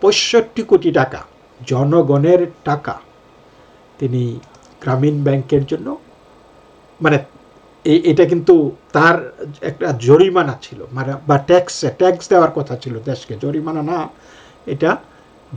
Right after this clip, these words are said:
বাংলাদেশ তার কাছে ট্যাক্স প্রাপ্য ছিল ছয়শো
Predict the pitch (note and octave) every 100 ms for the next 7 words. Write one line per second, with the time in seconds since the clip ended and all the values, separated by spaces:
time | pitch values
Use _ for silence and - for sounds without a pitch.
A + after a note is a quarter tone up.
0 | - _ _ _ D3 E3 F#3 F#3 E3+ F3
1 | - D3 C#3+ D#3+ D3 A#3 C4+ _ _ _
2 | _ G#3+ G#3+ - - - D#3+ - D#3+ D3
3 | C#3 C#3 - - D#3 C#3+ C#3+